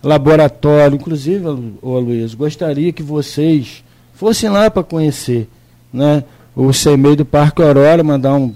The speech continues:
um abraço pra todos lá. É, até o professor Jefferson, no dia da inauguração, elogiou e falou que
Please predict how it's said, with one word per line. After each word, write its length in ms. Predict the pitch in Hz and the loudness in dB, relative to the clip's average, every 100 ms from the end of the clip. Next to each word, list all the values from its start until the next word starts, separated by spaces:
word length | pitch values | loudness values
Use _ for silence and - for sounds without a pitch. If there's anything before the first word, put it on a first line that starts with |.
| - | -10
um 80 | 123 | -4
abraço 380 | 120 120 131 - | -2 0 -2 -4
pra 120 | 123 | -8
todos 440 | - - 151 143 120 | -6 0 0 0 -2
lá. 360 | 113 123 143 - - _ _ _ - | -2 -2 -2 -8 -20 _ _ _ -8
É, 580 | 123 127 127 123 123 131 | -4 -2 0 -2 -2 -2
até 260 | 131 156 165 | -2 0 0
o 120 | 190 | 0
professor 600 | - 170 175 156 - 160 | -4 -8 -6 -8 -6 -6
Jefferson, 680 | 135 147 180 - - 190 180 - _ _ _ - | 0 2 0 -2 -6 -8 -8 -16 _ _ _ -6
no 240 | 120 135 | -2 -2
dia 200 | 120 135 | 0 0
da 100 | 139 | 2
inauguração, 1160 | 139 139 135 147 139 123 - 135 151 180 180 175 143 - | 2 2 2 2 2 0 0 0 2 0 -4 -10 -16 -6
elogiou 760 | 135 139 156 160 147 143 147 170 | 0 2 2 0 -2 0 2 2
e 80 | |
falou 500 | 170 180 156 147 160 | 0 -2 -2 0 0
que 380 | 165 190 196 196 | -2 -6 -6 -8